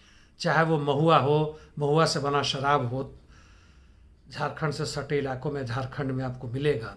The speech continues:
या बिहार में भी मिलेगा, देशी शराब भी हो जो घरों में बनता है।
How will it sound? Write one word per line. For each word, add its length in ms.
या 180
बिहार 320
में 200
भी 60
मिलेगा, 440
देशी 340
शराब 360
भी 180
हो 320
जो 120
घरों 300
में 200
बनता 360
है। 200